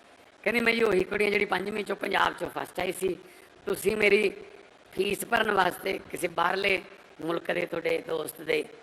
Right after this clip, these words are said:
ਡਿਊਟੀ ਲਾਈ ਸੀ, ਤੇ ਅੱਜ ਮੈਂ ਨੀਟ ਕਲੀਅਰ ਕਰਕੇ ਡਾਕਟਰ ਬਣ ਗਈ।" ਹਾਂ, ਇਸ ਇਲਾਕੇ 'ਚ ਮੈਂ ਬਹੁਤ ਆਉਂਦਾ ਰਿਹਾ ਜੀ। ਪਾਣੀ ਖਰਾਬ ਹੈ,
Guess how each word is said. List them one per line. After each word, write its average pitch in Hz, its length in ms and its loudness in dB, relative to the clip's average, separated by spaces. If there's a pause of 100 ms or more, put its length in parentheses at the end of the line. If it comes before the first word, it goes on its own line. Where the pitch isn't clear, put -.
(300)
ਡਿਊਟੀ - 240 -2
ਲਾਈ 175 240 2
ਸੀ, 156 200 -4 (440)
ਤੇ 185 140 6
ਅੱਜ 180 100 0
ਮੈਂ 190 160 0
ਨੀਟ 180 300 0
ਕਲੀਅਰ 180 300 2
ਕਰਕੇ - 300 -2
ਡਾਕਟਰ - 340 -2
ਬਣ - 140 -8
ਗਈ।" - 200 -16 (680)
ਹਾਂ, 131 220 -12 (3250)
ਇਸ 202 140 2
ਇਲਾਕੇ 208 300 4
'ਚ - 80 -4
ਮੈਂ 190 120 -2
ਬਹੁਤ 190 360 -2 (500)
ਆਉਂਦਾ 175 240 0
ਰਿਹਾ 180 180 2
ਜੀ। 175 100 0
ਪਾਣੀ 190 320 2
ਖਰਾਬ 180 400 0
ਹੈ, 175 240 0